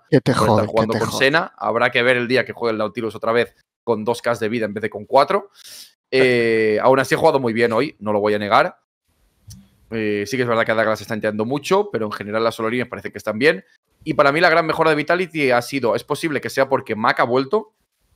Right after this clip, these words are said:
Speaker 2: eh, a estar con ellos. Eh, me da la sensación de que los dos drafts, especialmente el de hoy, han sido buenos.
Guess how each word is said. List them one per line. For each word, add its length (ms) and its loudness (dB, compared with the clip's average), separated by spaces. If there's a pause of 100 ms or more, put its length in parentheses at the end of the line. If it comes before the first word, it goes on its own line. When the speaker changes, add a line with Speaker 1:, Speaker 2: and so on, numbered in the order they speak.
(160)
Speaker 2:
eh, 580 2
a 40 -2
estar 240 -2
con 140 0
ellos. 520 -2
Eh, 320 -4
me 100 -4
da 80 4
la 60 4
sensación 360 -4
de 120 -2
que 340 -4
los 260 -2
dos 140 0
drafts, 360 2
especialmente 640 -2
el 120 2
de 120 0
hoy, 220 4 (540)
han 140 0
sido 220 0
buenos. 460 -2